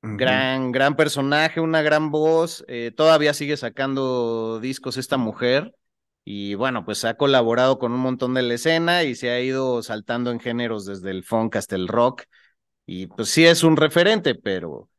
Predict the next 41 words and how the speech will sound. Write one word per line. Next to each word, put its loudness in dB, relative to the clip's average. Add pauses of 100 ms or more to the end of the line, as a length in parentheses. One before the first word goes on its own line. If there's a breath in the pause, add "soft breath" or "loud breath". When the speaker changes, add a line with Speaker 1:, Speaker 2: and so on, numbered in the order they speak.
(500)
Speaker 2:
creo 4
que -4 (240)
podríamos 4
haber 4
hecho -2
espacio -6
por -8
ahí. -6 (500)
Siempre 4
va 10
a 10
haber 6
polémica 4
alrededor 2
de, -2 (160)
de -10
los -6
que -8
son -2 (360 soft breath)
metidos 0
en -2
este -4
Salón -2
de 0
la -2
Fama -6
del -6
rock. 0 (760)
Hay 2
muchos, -2
muchos -2
nombres 2
que -10
no -6
se -4
entiende -2
por -12
qué -4
diablos -4
están -6
ahí, -2